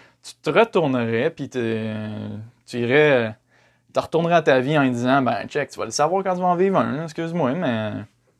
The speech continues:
euh, ça sert à rien d'en débattre, parce que tu l'as pas vécu. » Donc, intellectualiser la vie fait perdre beaucoup d'énergie que tu pourrais prendre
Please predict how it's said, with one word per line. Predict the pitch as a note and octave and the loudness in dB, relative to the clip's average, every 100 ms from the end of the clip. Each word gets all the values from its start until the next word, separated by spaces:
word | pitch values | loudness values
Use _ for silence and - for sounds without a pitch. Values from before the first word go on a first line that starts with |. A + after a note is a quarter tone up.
| _ - | _ -12
euh, | G#2+ G#2+ A2 | -8 -8 -8
ça | G#2 A2 | -8 -2
sert | C3 | 2
à | C#3 | 4
rien | D3+ F3 | 2 2
d'en | F#3+ F#3 | 2 2
débattre, | F#3+ F#3+ E3+ G#3+ _ G3 F3+ D3+ | 2 6 4 4 _ -12 -10 -8
parce | D#3 - | -8 -4
que | D#3+ D#3+ D3+ D3 | -2 -2 -2 -4
tu | D3 | -4
l'as | D#3+ | -4
pas | D#3 E3+ | -4 -4
vécu. » | F3 D#3 F3 - - - _ | -4 -6 -10 -10 -20 -20 _
Donc, | C3+ - | -4 0
intellectualiser | F#3 G#3 G#3+ G3+ - D3+ B2+ A#2 A#2+ D3+ | 0 4 4 2 0 0 2 0 -2 2
la | B2+ A2+ | 2 0
vie | G#2 B2 | -2 -8
fait | C#3+ A2+ | -6 -4
perdre | B2 A#2+ | -2 -2
beaucoup | A2+ D3+ F3 D#3+ E3 | -2 -2 -2 -2 -2
d'énergie | C3 A2+ G#2+ G#2+ G#2+ A2 C3+ | 0 0 0 -4 -6 -6 -6
que | A2+ | -8
tu | - | -10
pourrais | A2+ A2+ G#2+ | -8 -6 -6
prendre | A2+ A#2 C3+ | -2 0 0